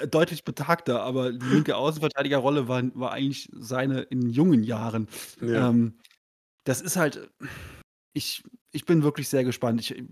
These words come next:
Speaker 1: glaub jetzt maximal ein bis zwei Änderungen. Mehr wird Conte damit da nicht machen, denn es kommt jetzt wirklich darauf an, sich da zu stabilisieren und dann auch schon den Blick zu haben auf die Eintracht am nächsten Mittwoch zu Hause. Ähm, und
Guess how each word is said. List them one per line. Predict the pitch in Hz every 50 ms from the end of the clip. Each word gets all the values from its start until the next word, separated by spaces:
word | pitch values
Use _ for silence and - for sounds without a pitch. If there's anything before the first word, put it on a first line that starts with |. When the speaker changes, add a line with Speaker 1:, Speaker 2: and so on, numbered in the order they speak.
| -
Speaker 1:
glaub | - 143 147 147 -
jetzt | 135 - -
maximal | 123 123 135 - - 139 123 123 120 117 117
ein | - 127 120 123
bis | 123 117 - -
zwei | - - 113
Änderungen. | 110 117 123 123 123 123 113 113 117 117 113 110 - - - - - _
Mehr | 117 117 120
wird | 117 117 104 -
Conte | - 127 120 117 127 120 113 117 - _
damit | 120 - 123 110 113 113 107 - _ _ _
da | - 131 117
nicht | 113 113 110 -
machen, | 123 113 110 - - 120 110 - - - - - _ -
denn | 120 110
es | 110 101 -
kommt | - - 120 117 110
jetzt | 110 101 104
wirklich | 107 - 113
darauf | - - 117 107 107 101 -
an, | - 113 113 120 113
sich | 110 107 -
da | - 113 -
zu | -
stabilisieren | 107 - 113 107 110 110 110 110 101 104 120 131 131 123 120
und | 120 110 -
dann | 117 120
auch | 117 113
schon | - - 117 110 107
den | 104 117
Blick | 101 - 131 127 120 - -
zu | - 120 113
haben | 117 117 120 120
auf | - 117
die | - - - -
Eintracht | 123 127 117 - - 113 - - -
am | 123
nächsten | 110 117 113 - - - 117 110
Mittwoch | 120 113 - - 123 120 - - _ - - - _ _ _ _ _
zu | - - 123 104
Hause. | 113 113 113 117 113 113 117 113 107 - _ _ - - - - - _
Ähm, | - 113 107 107 104 104 107 104 101 - - _ _
und | _ - 104 107 110 -